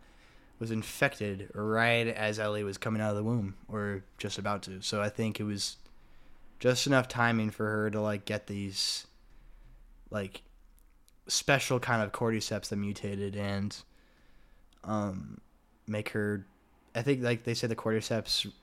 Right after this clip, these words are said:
like, rec-, like, it thinks that it, she's already a zombie, so it won't attack her. It's kinda like a disguise. So, it's kinda like a World War Z, where you're, if you're sick, you're not gonna be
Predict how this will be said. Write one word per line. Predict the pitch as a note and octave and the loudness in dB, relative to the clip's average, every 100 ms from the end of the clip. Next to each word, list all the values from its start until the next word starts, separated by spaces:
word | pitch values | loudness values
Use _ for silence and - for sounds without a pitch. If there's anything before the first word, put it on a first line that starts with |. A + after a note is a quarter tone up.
| _ _ _ _ _ - _ | _ _ _ _ _ -20 _
like, | A2 G#2 - - | -8 -8 -10 -10
rec-, | G#2+ G#2 - A2+ | -4 -4 -2 -2
like, | G2+ G#2+ G#2+ | -2 -2 -4
it | B2 A#2+ | -4 2
thinks | C#3+ C#3 - - | 4 4 4 4
that | C3 B2 | 6 6
it, | - | 2
she's | - C3 B2 | 0 2 4
already | B2 A#2 | 4 4
a | |
zombie, | A2 A2+ A#2 C3 C3+ - - - - - | 4 4 4 4 2 -10 -20 -20 -20 0
so | B2 | 2
it | A2 | 4
won't | A2+ G#2 | 2 0
attack | - G#2 - | -2 -2 0
her. | B2 - - - - - - - - | -2 -2 -20 -20 -20 -20 -20 -20 -20
It's | - | -6
kinda | A#2 A2 | -2 0
like | G#2 G2+ | 0 0
a | G#2+ G#2 G#2 G2+ | -2 0 0 -2
disguise. | - - G#2 G#2 A#2 - - - - - - - - - - | -4 0 2 2 -2 -6 -16 -20 -20 -20 -20 -20 -20 -20 -12
So, | - G2+ F2+ - - - _ _ - _ _ _ | -6 -4 -4 -8 -20 -20 _ _ -20 _ _ _
it's | |
kinda | F#3+ A3+ | 8 10
like | G3+ | 12
a | D#3+ C3+ | 10 12
World | D#3 | 10
War | C#3+ B2 | 8 4
Z, | B2+ C#3 | 4 4
where | A#2 | 4
you're, | A2+ A2+ | 4 2
if | A2 | 0
you're | A2+ | 0
sick, | - A#2 B2 - - - - - - - - | 2 2 0 -4 -16 -18 -18 -20 -20 -20 -8
you're | A2 A2 | -2 0
not | A2+ A2 - | 2 0 0
gonna | A#2 A2 | -2 0
be | G#2+ G#2 G2+ G#2 | -2 -2 -2 -4